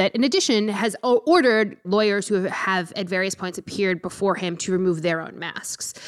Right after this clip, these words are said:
There have been instances in, in this courtroom where witnesses have refused to testify because they won't be in a closed room with somebody not wearing a mask. And, I mean,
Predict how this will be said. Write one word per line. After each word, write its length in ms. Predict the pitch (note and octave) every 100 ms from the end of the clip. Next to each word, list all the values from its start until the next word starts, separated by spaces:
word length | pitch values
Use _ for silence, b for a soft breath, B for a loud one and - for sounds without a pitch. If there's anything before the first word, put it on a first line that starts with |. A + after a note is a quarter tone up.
| B -
There 80 |
have 80 | G#3
been 140 | G#3 G#3
instances 500 | G3+ G#3 G3 G#3+ F3+
in, 120 | F#3+ -
in 100 | F#3+
this 120 | F#3+
courtroom 420 | - D#4 A#3 G#3+
where 420 | G3+ F#3+ F3+ F#3 -
witnesses 540 | F#3 A#3+ G#3 G3+ F#3+ F3
have 680 | - - G3 F3 F3+ F3+ C#3+ - _ _
refused 520 | G#3+ A#3 A#3+ G#3 -
to 360 | G3 F3 E3+ C#3
testify 520 | - A#3+ - - C3+
because 180 | F#3 F3+
they 140 | G3 F3+
won't 300 | D#3+ E3 -
be 200 | G3 F3
in 60 |
a 60 | D#3+
closed 400 | - F#3 E3+ D#3+
room 220 | F#3+ F#3+
with 120 | E3 E3
somebody 400 | E3+ D#3+ E3 E3+
not 340 | - F#3 -
wearing 260 | D3+ B2+ G#2
a 60 |
mask. 460 | D3+ G#2 F3+ - - B B B B _
And, 500 | A3+ G#3+ G3+ F#3+ F#3 - -
I 140 | F#3+
mean, 440 | G3+ G3 F3+ E3+